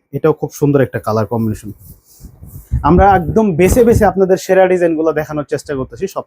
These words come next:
থেকে লেটেস্ট ডিজাইন যেগুলো বর্তমানে এবং স্ট্যান্ডার্ড ডিজাইন, সব থেকে স্ট্যান্ডার্ড ডিজাইন। এই হচ্ছে ডিজাইনটা, ফ্রন্ট সাইড, ব্যাক সাইড,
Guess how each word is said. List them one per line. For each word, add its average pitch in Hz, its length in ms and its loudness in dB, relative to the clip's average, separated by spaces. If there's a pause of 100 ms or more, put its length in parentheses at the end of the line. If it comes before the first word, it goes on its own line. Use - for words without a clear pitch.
(120)
থেকে 175 160 0
লেটেস্ট 143 400 2
ডিজাইন 151 280 0
যেগুলো 143 280 -2
বর্তমানে 143 540 -2 (340)
এবং 170 300 4
স্ট্যান্ডার্ড 165 440 2
ডিজাইন, 113 260 -4 (360)
সব 151 160 -6
থেকে 175 180 0
স্ট্যান্ডার্ড 135 420 0
ডিজাইন। 98 200 -4 (1300)
এই 131 100 4
হচ্ছে 143 280 2
ডিজাইনটা, 117 320 2
ফ্রন্ট 135 380 -2
সাইড, 160 200 0
ব্যাক 117 200 -2
সাইড, 185 180 2